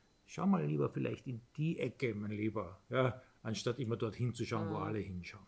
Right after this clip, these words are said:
Speaker 2: Mhm.
Speaker 1: Ja,
Speaker 2: Weißt du,
Speaker 1: also,
Speaker 2: dass ich eine
Speaker 1: mhm,
Speaker 2: wirkliche
Speaker 1: mhm.
Speaker 2: Konzeption gefunden hätte, wenn er endlich ein Ohr gemacht hätte, ein schweres Aluminiumohr, dass
Speaker 1: Mhm.
Speaker 2: diese verdammten Männer und
Speaker 1: Mhm.
Speaker 2: Künstler,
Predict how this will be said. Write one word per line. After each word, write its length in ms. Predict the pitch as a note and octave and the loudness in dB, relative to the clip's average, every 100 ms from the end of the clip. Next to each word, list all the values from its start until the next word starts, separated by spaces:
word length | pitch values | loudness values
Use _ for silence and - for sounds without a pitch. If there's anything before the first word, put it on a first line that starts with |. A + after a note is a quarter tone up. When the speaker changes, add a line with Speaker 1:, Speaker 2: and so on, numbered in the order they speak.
| - - | -20 -12
Speaker 2:
Mhm. 200 | D3 C#3 | -10 -4
Speaker 1:
Ja, 220 | B2 B2+ | -4 4
Speaker 2:
Weißt 180 | G3 G#3+ | 4 6
du, 20 | |
Speaker 1:
also, 80 | F#3+ | 4
Speaker 2:
dass 140 | F#3+ | 2
ich 140 | F3+ F3 | 2 2
eine 240 | E3 E3+ | 4 4
Speaker 1:
mhm, 40 | D3 | 8
Speaker 2:
wirkliche 400 | G3 - F3+ F#3+ | 6 6 0 0
Speaker 1:
mhm. 60 | |
Speaker 2:
Konzeption 760 | C3+ F3 E3+ E3+ E3+ D3 D3+ D3+ | 2 0 -2 -4 -2 -2 -2 -6
gefunden 500 | D3+ - C#3+ D3 D#3 | -8 -8 -8 -6 -6
hätte, 300 | C#3 - C3+ - - | -6 -6 -10 -10 -6
wenn 220 | E3 E3 E3+ | -4 -2 2
er 260 | F#3 F#3 - | 2 2 -4
endlich 500 | F3+ E3+ D#3+ D#3 - | -4 -2 -4 -8 -4
ein 220 | D#3+ E3 - | -4 -4 -2
Ohr 320 | G3+ F#3+ E3 D3+ - _ _ _ - | 4 4 2 -2 -14 _ _ _ -8
gemacht 460 | C#3+ A#2+ - - | -6 -6 -14 -12
hätte, 260 | B2 - - | -12 -10 -4
ein 140 | F3+ | 0
schweres 680 | F3 E3 F3+ E3 D#3+ D#3 - | 0 4 6 6 4 0 -2
Aluminiumohr, 960 | D#3+ D3+ D3+ D#3 D3+ C3+ - C3+ D3 - - - G#2+ | -2 0 0 0 0 -2 -4 -4 -6 -10 -16 -10 0
dass 140 | G#2+ | 2
Speaker 1:
Mhm. 60 | A2+ | 4
Speaker 2:
diese 240 | - F3 | 2 2
verdammten 720 | - - F3 E3 G3 F#3+ G3 | -4 2 4 6 4 2 2
Männer 380 | F3 D3+ E3+ F3 E3+ | 4 4 2 0 0
und 180 | A#2 A2 | -2 2
Speaker 1:
Mhm. 40 | |
Speaker 2:
Künstler, 600 | F3+ E3 D#3+ - C3 | 4 4 2 -4 -6